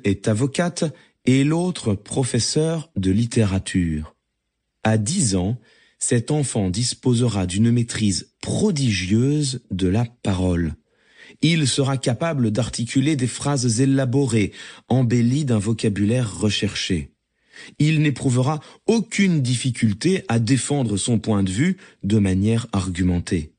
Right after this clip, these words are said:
À l'école, il recueillera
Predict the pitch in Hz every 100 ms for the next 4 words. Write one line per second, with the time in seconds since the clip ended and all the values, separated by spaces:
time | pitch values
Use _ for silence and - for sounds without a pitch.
0 | _ _ _ _ _ _ 151 156 127 147
1 | 147 147 - _ _ _ - 113 123 104
2 | 90 107 107 101 92 107 131 -